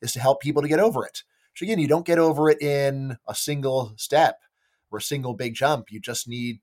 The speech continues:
to turn your dial and start trying to do things that you think are a good idea that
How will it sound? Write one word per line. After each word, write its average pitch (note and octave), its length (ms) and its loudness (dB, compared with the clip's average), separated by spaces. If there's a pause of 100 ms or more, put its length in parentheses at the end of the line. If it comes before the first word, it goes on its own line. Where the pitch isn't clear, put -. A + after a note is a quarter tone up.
(120)
to A#2 320 -4
turn A#2+ 280 -8
your B2+ 140 -4
dial A#2 420 4
and F#2+ 140 -12
start - 400 -4
trying A2 480 -2
to G#2+ 80 -8
do A2+ 180 -2
things A2+ 500 -4
that G#2+ 320 -2 (420)
you A#2 180 0
think B2+ 220 -4
are A#2+ 80 0
a A2 80 -2
good A#2 140 0
idea A2+ 600 2
that A2+ 360 2